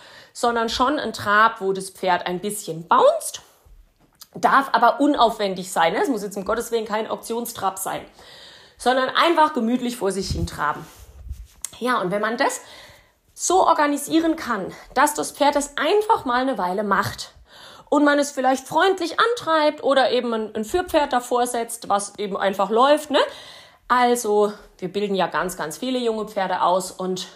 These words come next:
da erinnere ich auch immer wieder an dieses Zitat von Barbara Welter-Böller, sehr, sehr empfehlenswert. Ähm, ein gesundes Pferd bewegt sich gern. Also ein gesundes, junges Pferd, das läuft an sich einfach gern rum,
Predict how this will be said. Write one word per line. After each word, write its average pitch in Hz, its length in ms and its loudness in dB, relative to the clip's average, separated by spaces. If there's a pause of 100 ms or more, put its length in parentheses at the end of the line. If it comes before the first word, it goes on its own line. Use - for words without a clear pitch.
(960)
da 196 200 6
erinnere 240 600 2
ich - 200 -8
auch 208 200 2
immer 277 280 2
wieder 226 420 -4
an 208 280 0 (240)
dieses 202 320 -8
Zitat 196 400 -2
von 190 160 -8
Barbara 185 400 0
Welter-Böller, 226 720 2
sehr, 226 320 -2
sehr 220 160 -6
empfehlenswert. 202 880 -2 (640)
Ähm, 202 200 2
ein 226 160 -2
gesundes 359 440 2
Pferd - 240 0
bewegt 247 320 -2
sich - 240 -8
gern. 151 320 -4 (100)
Also 240 220 2
ein 240 40 -4
gesundes, 381 480 2
junges 269 280 -2
Pferd, 208 460 0 (120)
das - 180 -12
läuft 220 380 2
an 202 100 -6
sich 262 300 -6
einfach 180 320 -4
gern 196 200 -4
rum, 453 180 4